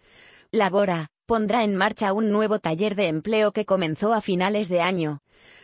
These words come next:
una vez finalizado el taller de empleo que se estaba cursando en dos mil veintiuno. Los participantes firmarán un contrato de doce meses de duración y cobrarán el salario mínimo interprofesional, bajo un contrato de formación,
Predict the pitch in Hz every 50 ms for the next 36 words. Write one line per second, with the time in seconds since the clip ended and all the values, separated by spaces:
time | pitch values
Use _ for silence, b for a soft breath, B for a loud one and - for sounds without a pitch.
0 | B B B - 247 254 247 233 208 220 214 - - 233 220 214 196 180 185 165
1 | - 226 220 208 226 202 185 170 - 156 151 147 180 196 196 180 196 170 160 156
2 | 156 - 214 220 214 214 208 - 220 202 - 196 175 165 - - 233 240 262 -
3 | - 185 170 - - 226 233 226 202 202 190 175 170 196 196 170 202 208 208 190
4 | 185 185 180 175 160 - 196 170 165 160 156 151 151 147 _ _ _ _ _ _
5 | _ _ B B B B B B B B B B B B B B B 240 240 226
6 | - - 220 214 - 214 185 - 202 - 233 277 285 269 311 294 262 - - 226
7 | 185 190 175 175 180 196 202 208 226 233 - 208 185 175 - 180 196 - 226 214
8 | 190 175 160 190 214 - 202 180 170 208 226 - 214 208 170 202 190 180 196 180
9 | 165 - - 202 202 214 220 214 202 - 190 185 175 170 190 208 226 233 226 214
10 | - 190 185 185 196 214 220 208 190 202 220 226 214 208 208 202 185 180 175 175
11 | - 185 160 - - 165 - 175 156 - 175 160 160 180 180 170 156 139 135 B
12 | B B B B B B B B B B B B B B 220 208 190 190 - 208
13 | 233 277 294 - 240 208 202 - 202 202 196 233 208 190 196 - 196 185 175 170
14 | 156 - - 208 196 180 170 160 156